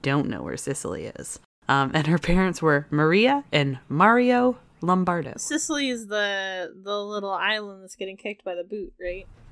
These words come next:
Speaker 1: Yeah.
Speaker 2: Yeah.
Speaker 1: Picture it. Sicily, nineteen eighteen. <laughs>
Speaker 2: The Lombardo family.
Speaker 1: <laughs> There was a beautiful little girl. <laughs> Unfortunately, on December sixth of nineteen twenty, she died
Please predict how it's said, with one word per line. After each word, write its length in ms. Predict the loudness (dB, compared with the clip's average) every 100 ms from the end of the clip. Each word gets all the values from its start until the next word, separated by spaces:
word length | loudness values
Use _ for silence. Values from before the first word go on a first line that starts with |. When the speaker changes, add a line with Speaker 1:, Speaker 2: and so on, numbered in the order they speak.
| 0
Speaker 1:
Yeah. 220 | 2 2 -4
Speaker 2:
Yeah. 140 | -18 -20 _ _ _ _
Speaker 1:
Picture 320 | 6 6 2
it. 60 | -10 _ _ -6
Sicily, 560 | 0 0 0 -8 -10 _ _ _ -4
nineteen 360 | 0 2 2 2
eighteen. 400 | 0 -4 -6 -10
<laughs> 1500 | -12 -12 -16 _ -20 -20 -20 -20 _ _ _ _ _ _ -4
Speaker 2:
The 120 | -2
Lombardo 640 | 0 0 4 4 4 0
family. 600 | -4 -10 -10 -12 -14 -14 _ _ _ _
Speaker 1:
<laughs> 300 | 2 4 2 2 0 0 -6 -4 -8 -8 _ -20 -18 -16 -14 -4
There 80 | -2
was 120 | 0
a 80 | 0
beautiful 680 | 4 4 6 4 2 0 2
little 320 | 2 2 0
girl. 580 | 0 0 0 -4 -6 -10 -6
<laughs> 600 | -6 -6 _ -10 -10 -12 -14 -12 -14 -14 -6
Unfortunately, 680 | -4 2 2 2 0 0 -2
on 100 | -2
December 420 | -2 -2 -2 -2
sixth 500 | -2 0 -2 -2 -10 -4
of 280 | -4 -4
nineteen 440 | -4 -4 -4 -4 -4
twenty, 400 | -2 -2 0 -2
she 200 | -6 -4
died 360 | -4 -2 -4